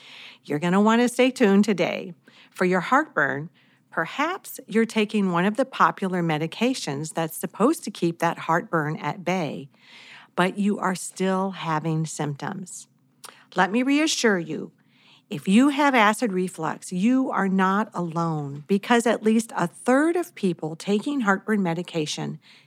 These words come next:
still have a burning sensation in their throat or their chest.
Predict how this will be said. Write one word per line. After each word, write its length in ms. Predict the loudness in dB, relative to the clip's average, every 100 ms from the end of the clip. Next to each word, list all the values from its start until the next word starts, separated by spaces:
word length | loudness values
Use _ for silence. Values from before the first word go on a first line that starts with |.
| _
still 760 | -16 -14 2 4 4 0 -8 -16 _ _ _ _
have 380 | -2 0 0 -6
a 100 | -6
burning 380 | -2 2 4 4
sensation 800 | 4 -2 0 0 0 0 -2 -2
in 220 | -2 -2
their 120 | -2
throat 560 | -6 -8 -2 -2 -2 -8 -18 _
or 160 | -2 -2
their 160 | 0 -2
chest. 540 | -4 -8 -8 -16 -20